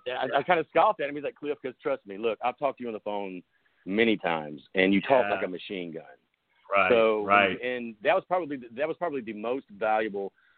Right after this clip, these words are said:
Speaker 1: piece of information I was given about readings, and that reading,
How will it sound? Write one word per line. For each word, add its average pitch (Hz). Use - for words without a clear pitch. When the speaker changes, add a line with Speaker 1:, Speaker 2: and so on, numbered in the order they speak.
Speaker 1:
piece 185
of 143
information 135
I 113
was 113
given 127
about 107
readings, 107
and 110
that 101
reading, 156